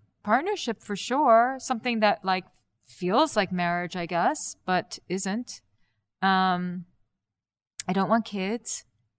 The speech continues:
but I would be happy to, you know,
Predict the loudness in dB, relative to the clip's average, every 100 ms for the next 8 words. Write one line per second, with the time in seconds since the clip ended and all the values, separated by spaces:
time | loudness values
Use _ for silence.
0 | _ _ _ _ _ _ _ _ _ _
1 | 2 4 4 2 0 -2 -4 -4 -4 -4
2 | -2 -2 -2 -6 -4 -2 -2 -4 -6 -4
3 | -4 -4 -6 -8